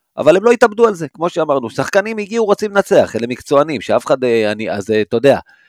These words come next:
אף אחד לא יגיד שבאו להפסיד שם בכוונה. אבל אתם, אה, ציינתם את זה, עם כל זה שבאת בחצי כוח, ועם כל איך ששיחקת,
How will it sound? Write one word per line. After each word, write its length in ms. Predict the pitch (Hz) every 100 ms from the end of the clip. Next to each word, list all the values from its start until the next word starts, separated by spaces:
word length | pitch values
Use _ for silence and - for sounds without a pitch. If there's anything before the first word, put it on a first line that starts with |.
| _ _ -
אף 140 | 131
אחד 120 | 156
לא 120 | 151 147
יגיד 220 | 135 135
שבאו 280 | 123 120 120
להפסיד 340 | 110 - 131
שם 160 | 120 110
בכוונה. 420 | - 101 90 80 - _ _ _ _ -
אבל 180 | - 139
אתם, 240 | 185 104
אה, 420 | 104 - - 55 -
ציינתם 480 | - 214 202 165 123
את 60 |
זה, 120 | 101 87 _ _ _
עם 140 | - 110
כל 540 | - 156 165 170 170 165
זה 180 | 147 151
שבאת 380 | - 120 123 127
בחצי 460 | 113 104 110 120
כוח, 340 | - - 85 -
ועם 140 | 98 -
כל 200 | 143 143
איך 120 | -
ששיחקת, 560 | 135 - - 131 -